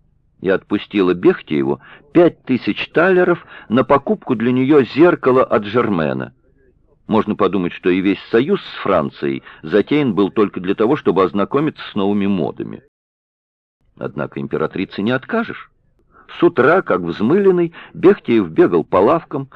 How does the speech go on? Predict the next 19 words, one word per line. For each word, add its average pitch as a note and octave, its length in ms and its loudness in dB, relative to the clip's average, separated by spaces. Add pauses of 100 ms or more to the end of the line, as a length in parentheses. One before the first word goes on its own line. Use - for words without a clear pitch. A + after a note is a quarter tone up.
(140)
нюхал G2+ 420 2
румяна, B2 600 0 (280)
лизал D#3 420 4
пробки G2+ 580 0
спиртов, C3+ 640 -6 (240)
притираний A#2 680 2
и G#2 180 -2
эликсиров G2 600 -2
молодости E2+ 680 -6 (440)
и A2+ 120 0
писал G#2+ 540 -4
Елизавете: C#2+ 840 -4 (360)
"А A#2 140 2
чулки C#3 480 -2
вашему F2+ 480 0
императорскому F2 760 -2
величеству A#2+ 600 -2
уже B2 240 0
заказал. D2 680 -2